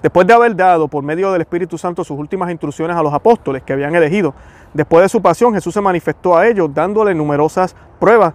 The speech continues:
de que vivía durante cuarenta días y se le apareció y le habló del reino de Dios. En una ocasión, mientras estaban comiendo con ellos, les recomendó que no se alejaran de Jerusalén y esperaran la promesa del Padre. La promesa, les dijo,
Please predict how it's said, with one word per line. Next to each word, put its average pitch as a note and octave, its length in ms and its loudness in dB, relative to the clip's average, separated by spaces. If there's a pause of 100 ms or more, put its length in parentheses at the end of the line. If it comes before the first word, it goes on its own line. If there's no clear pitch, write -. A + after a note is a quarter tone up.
(200)
de D#3+ 120 -2
que D#3 140 0
vivía F#3+ 420 0
durante E3 540 0
cuarenta D#3+ 440 -2
días C3+ 360 -6
y D#3 80 -6
se - 100 -4
le C#3+ 60 2
apareció C#3 580 -2
y D#3 100 -2
le C#3+ 80 0
habló D3 220 0
del F3 100 0
reino C3+ 300 -8
de C#3+ 80 -8
Dios. A#2+ 140 -14 (1080)
En D#3 140 4
una B3+ 120 6
ocasión, A#3 440 4
mientras F#3+ 300 -2
estaban F#3 360 0
comiendo G3 440 0
con D3+ 180 -2
ellos, G3+ 340 -2 (280)
les F3+ 180 2
recomendó F#3 500 0
que B3 140 0
no F#3+ 100 0
se A#3 120 0
alejaran G3 420 2
de F#3 100 0
Jerusalén E3 580 -2 (260)
y E3 100 0
esperaran F3 480 2
la G#3 100 4
promesa F3 460 -2
del D#3+ 120 -2
Padre. C#3 400 -6 (340)
La D#3 140 0
promesa, F3+ 680 0
les C#3 200 -4
dijo, D#3 360 0